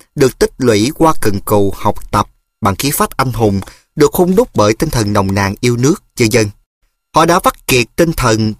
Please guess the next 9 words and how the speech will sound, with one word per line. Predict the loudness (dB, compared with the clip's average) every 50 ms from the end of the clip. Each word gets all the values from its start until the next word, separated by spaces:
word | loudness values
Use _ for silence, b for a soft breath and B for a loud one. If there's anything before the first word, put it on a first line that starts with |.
| -2
và | -2 0 0 0 0 0 0 -2 -4 -4
nghị | -2 -2 0 0 0
lực | 2 2 0 0 -2 _ _ _
để | -2 0 0 0 0 -2 0
cống | -2 0 0 0 -2 -2
hiến | -2 -2
tất | -2 0 0 0 0 0
cả | 0 0 -2 0 0
tinh | -2 -2